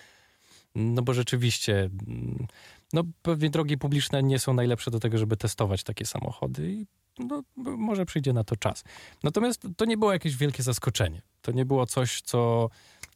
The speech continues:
łapiesz w lot, że, mm, wiesz, że to jest to, co działa na twoją korzyść, że to jest to rozwiązanie, które pozwala ci zrobić to i tamto.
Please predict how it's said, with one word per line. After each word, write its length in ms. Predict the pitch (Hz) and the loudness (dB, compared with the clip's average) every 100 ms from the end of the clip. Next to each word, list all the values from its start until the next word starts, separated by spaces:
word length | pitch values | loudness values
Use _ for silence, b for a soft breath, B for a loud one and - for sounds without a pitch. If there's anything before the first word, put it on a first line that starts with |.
| - | -2
łapiesz 480 | 117 123 - 107 101 | 0 0 2 2 4
w 80 | |
lot, 400 | 107 92 - - - - 104 | 4 4 0 -10 -8 -4 -2
że, 360 | 101 104 104 104 - - | 0 2 2 0 -4 -6
mm, 260 | 117 127 - | -6 -6 -6
wiesz, 520 | 110 117 113 95 - - | 0 2 2 0 -4 -4
że 440 | 107 107 104 107 107 | 0 2 4 2 0
to 120 | 120 | 2
jest 300 | 107 104 - - | 4 2 -2 -2
to, 240 | 110 90 | 0 0
co 200 | 90 - | -2 -2
działa 260 | 95 107 104 | 0 2 4
na 100 | 104 | 2
twoją 340 | - 107 98 | 0 2 2
korzyść, 340 | 95 95 85 90 | 2 -2 -2 -6
że 100 | 95 | -2
to 100 | 113 | 0
jest 120 | 107 | 2
to 120 | 120 | 2
rozwiązanie, 640 | 110 104 107 104 113 98 | 2 2 2 4 2 2
które 220 | 95 107 101 | -2 -2 0
pozwala 440 | 113 104 110 95 | 0 2 2 0
ci 120 | - | 0
zrobić 280 | 110 98 92 | 0 0 0
to 140 | - | 0
i 80 | 101 | 0
tamto. 340 | 110 92 - | 0 -2 -4